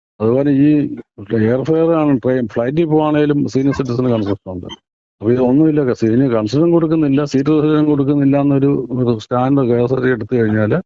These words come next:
അത് അങ്ങേയറ്റത്തെ നിയമവിരുദ്ധമാണ്, ഒരു മുതിർന്നവരെ അവഹേളിക്കുന്ന വിധമാണ്. തന്നെ ഇത്രയും വർഷങ്ങൾ, പത്തും അറുപതും വർഷം ജോലി ചെയ്ത്, പിന്നെ നമ്മുടെ സ്റ്റേറ്റിന് എന്തുമാത്രം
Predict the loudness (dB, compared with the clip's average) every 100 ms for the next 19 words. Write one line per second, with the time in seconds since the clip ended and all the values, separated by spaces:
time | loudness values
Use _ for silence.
0 | _ _ _ _ -8 0 2 2 2 2
1 | 0 0 0 2 2 2 2 0 0 0
2 | 0 -2 -6 -2 0 0 0 2 2 2
3 | 2 2 2 2 2 2 2 0 0 0
4 | 0 -2 -6 -4 -2 0 -2 0 0 0
5 | -2 -2 -2 0 0 -2 -10 _ _ _
6 | _ _ _ _ -6 -2 0 2 2 2
7 | 2 0 0 2 2 2 2 2 2 0
8 | -2 -10 _ _ _ -6 0 0 0 -2
9 | -8 -16 _ -8 0 0 0 -2 -2 0
10 | 0 0 0 0 -2 -2 -4